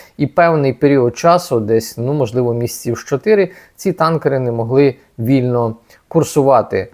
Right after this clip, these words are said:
водними шляхами для того, щоб перевозити нафту. Зараз ситуація, на жаль, змінюється.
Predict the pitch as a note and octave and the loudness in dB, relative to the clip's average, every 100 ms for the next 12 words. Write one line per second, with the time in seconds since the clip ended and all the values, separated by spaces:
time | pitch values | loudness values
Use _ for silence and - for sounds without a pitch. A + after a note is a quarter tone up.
0 | - A#2+ D#3 C3+ A#2+ C3 - - - B3 | -8 0 4 4 2 -2 0 0 2 2
1 | F3 C3+ C#3 F#3 F3 C#3 - C3+ C3+ C3+ | 2 2 2 2 2 -2 0 2 4 2
2 | A#2 A2+ G#2+ F2 D#2 - G#2+ F3 A#3+ A3+ | 0 -4 -6 -6 -12 -10 0 2 4 2
3 | D#3+ - D#3 C#3 C3 C3+ C3 B2 G#2+ G#2 | -2 0 0 2 -2 -2 0 0 -2 -2
4 | B2+ A#2+ B2+ D3+ - F3 | -4 -4 -4 -6 -6 -8